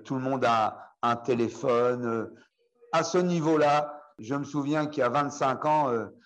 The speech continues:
pour envoyer des messages, c'était, euh, avec un cellulaire, et puis c'était très compliqué. Maintenant, avec un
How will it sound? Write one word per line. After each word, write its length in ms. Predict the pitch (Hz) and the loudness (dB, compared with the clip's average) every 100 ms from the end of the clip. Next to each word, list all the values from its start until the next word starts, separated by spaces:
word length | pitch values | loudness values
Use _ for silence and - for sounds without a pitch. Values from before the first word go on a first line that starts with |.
| _ _ | _ _
pour 220 | - 135 131 | -6 0 2
envoyer 440 | 131 139 135 147 | 2 2 2 2
des 140 | 131 | 2
messages, 600 | 127 131 131 156 147 131 | 0 -2 0 2 2 0
c'était, 420 | - 117 135 135 127 | -4 -6 0 0 2
euh, 280 | 113 107 113 | 0 -2 -2
avec 280 | 123 127 135 | -2 -2 -2
un 120 | 127 | -4
cellulaire, 840 | - 139 127 123 131 143 143 127 | -2 -2 -2 2 2 4 4 2
et 100 | 117 | 0
puis 140 | 131 117 | -6 -8
c'était 340 | 135 131 131 | -8 -4 -4
très 200 | 131 135 | 0 0
compliqué. 540 | 127 113 117 113 147 | 0 -6 -6 -2 0
Maintenant, 480 | 143 135 117 139 147 | 2 0 0 -2 0
avec 280 | 135 120 120 | 0 -2 -2
un 220 | 131 120 | -2 -4